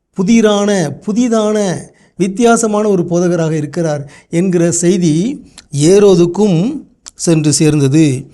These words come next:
எனவே அவர் யார்? அவரை பற்றி பலரும் பேசினார்கள். "யார் இவர்? இவர் எலியா" என்றனர். "இவர் ஒரு இறைவாக்கினர்,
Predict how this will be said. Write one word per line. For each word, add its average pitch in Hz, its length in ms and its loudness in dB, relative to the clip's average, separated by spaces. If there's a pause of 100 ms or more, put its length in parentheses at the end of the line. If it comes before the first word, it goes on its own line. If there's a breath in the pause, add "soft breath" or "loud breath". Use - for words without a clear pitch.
(200 soft breath)
எனவே 202 500 0 (180 loud breath)
அவர் 170 300 -4
யார்? 180 260 -2
அவரை 185 280 -4
பற்றி 190 340 -6
பலரும் 170 680 0 (480)
பேசினார்கள். 180 680 -4 (280 loud breath)
"யார் 247 260 -2
இவர்? 170 440 -2 (200 loud breath)
இவர் 151 240 -2
எலியா" 226 420 4
என்றனர். 175 580 0 (340 soft breath)
"இவர் 156 180 2
ஒரு 147 200 4
இறைவாக்கினர், 180 800 2